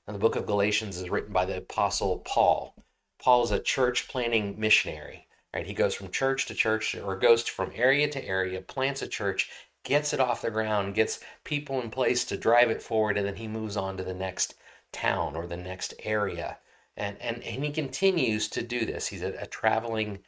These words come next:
missionary in, in every sense of the word. And so after, uh, Paul leaves a town, he stays connected to those churches by letters.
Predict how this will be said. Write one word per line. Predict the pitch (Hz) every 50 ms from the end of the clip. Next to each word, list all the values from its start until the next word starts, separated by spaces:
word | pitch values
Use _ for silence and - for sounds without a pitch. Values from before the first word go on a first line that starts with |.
| - - _ _ _ -
missionary | 101 98 92 - - 92 80 - - - - 85
in, | 90 92 95 -
in | - 107 104 101
every | - - 110 104 110 113 107
sense | - - 110 101 92 -
of | - 98
the | 87 90
word. | 87 80 80 80 - - - - _ _ _ _ _ _ _ _ _ _ _ _ _ _ _ _ _ _ _ - - - -
And | - 135 127
so | - 165 160 143 - - -
after, | 131 151 156 160 - - - 110 82 82 87 - _ _ _ _ _ _ _ _ -
uh, | 104 98 95 -
Paul | - - - 120 113 107 92
leaves | 95 95 107 113 131 139 135 - -
a | 95
town, | 95 - - 92 87 82 80 78
he | 98 113
stays | - - - 120 113 -
connected | - - - 123 123 127 147 170 170 - - - 90 -
to | 85
those | 85 90 90 92 -
churches | - 139 143 151 151 - - 73 80 - - - - - - _ _ _
by | - 101 98 104 107 110 - -
letters. | 156 196 196 - 90 - - - - -